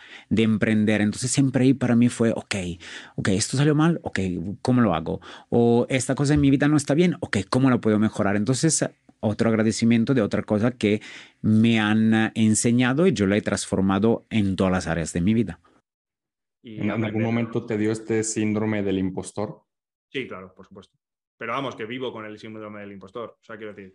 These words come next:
Speaker 3: <laughs>
Speaker 2: eh, yo, o sea, yo soy, yo sé, yo sé lo que soy, ¿eh? O sea, yo sé si tengo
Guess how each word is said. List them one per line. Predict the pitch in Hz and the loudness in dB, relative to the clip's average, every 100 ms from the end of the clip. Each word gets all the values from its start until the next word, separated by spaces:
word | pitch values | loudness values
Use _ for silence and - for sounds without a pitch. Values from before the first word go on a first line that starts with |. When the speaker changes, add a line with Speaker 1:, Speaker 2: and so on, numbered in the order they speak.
| _ | _
Speaker 3:
<laughs> | 196 - - | -10 -10 -10
Speaker 2:
eh, | 135 - | -14 -14
yo, | - - - 135 127 | -18 -16 -6 -6 -6
o | 151 | -12
sea, | 156 | -8
yo | 143 147 | -6 -6
soy, | 165 170 104 - - _ _ | -4 -4 -4 -8 -20 _ _
yo | 143 | -8
sé, | 139 180 180 - _ _ _ | -6 -6 -6 -14 _ _ _
yo | 147 | -10
sé | 160 233 | -6 -6
lo | 151 | -6
que | |
soy, | 110 147 123 | -8 -10 -8
¿eh? | 190 | -10
O | |
sea, | 165 | -8
yo | 123 | -10
sé | 120 135 127 123 123 120 | -10 -10 -10 -10 -10 -12
si | 123 | -16
tengo | 120 123 123 120 120 120 | -16 -14 -10 -8 -8 -10